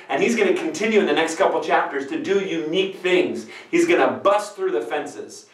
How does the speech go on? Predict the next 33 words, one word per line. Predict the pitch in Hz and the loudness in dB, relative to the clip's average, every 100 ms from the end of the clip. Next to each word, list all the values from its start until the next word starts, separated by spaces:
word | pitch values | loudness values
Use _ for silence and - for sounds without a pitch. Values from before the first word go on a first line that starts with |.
| _ | _
the | 123 | -14
parameters | 120 147 151 151 127 120 | -2 2 2 2 -2 -2
that | 123 | -4
they're | 120 113 | -2 -4
used | 117 123 | -4 -6
to. | 113 104 | -8 -4
He's | 143 | -2
gonna | 147 120 117 | 0 -2 -2
heal | 131 180 185 | -2 2 4
the | 135 | 2
sick. | 135 175 - | -2 -4 -6
He's | 156 160 | -6 -4
gonna | 147 123 | -4 -4
cast | - 160 - | 0 0 0
out | 170 127 - | 0 0 -2
demons | 160 165 - | -4 -4 -4
and | 135 | -4
Gentiles. | - 156 156 160 151 156 156 - - - | -2 -2 0 4 4 4 0 -8 -18 -18
He's | - 190 185 | -4 -2 -2
even | - 202 202 196 | 0 0 4 2
going | 170 180 180 | 2 0 0
to | 180 160 | -2 -2
raise | 147 151 147 | 2 2 2
a | 139 | 0
little | 135 127 | 2 0
girl | 120 120 117 | 0 2 2
from | 113 | 0
the | 113 | -2
dead. | - - | -2 -2
That's | - - | -2 -4
a | |
spoiler | - - 113 107 87 | -6 0 2 2 0
alert. | 90 - - - | -2 -2 -4 -10